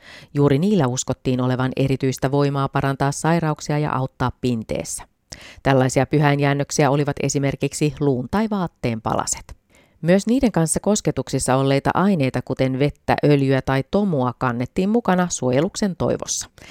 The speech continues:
Näitä reliikkejä hankittiin kirkkoihin kaikkialle kristikuntaan. Pyhäinjäännöksiä säilytettiin relikvaarioissa eli pyhäinjäännöslippaissa, jotka olivat kallisarvoisia ja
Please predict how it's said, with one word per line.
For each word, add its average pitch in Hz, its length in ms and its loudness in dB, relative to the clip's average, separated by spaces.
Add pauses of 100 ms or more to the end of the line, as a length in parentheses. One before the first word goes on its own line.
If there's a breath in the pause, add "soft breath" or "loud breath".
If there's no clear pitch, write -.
(160 loud breath)
Näitä 135 240 0
reliikkejä 143 560 4
hankittiin 143 520 -2
kirkkoihin 170 600 2
kaikkialle 185 600 0
kristikuntaan. - 840 -6 (520 loud breath)
Pyhäinjäännöksiä 147 760 4
säilytettiin 151 800 0
relikvaarioissa 156 840 0
eli 131 200 0
pyhäinjäännöslippaissa, 156 1400 -2 (340 loud breath)
jotka 143 280 0
olivat 139 260 0
kallisarvoisia 135 880 0
ja 135 140 2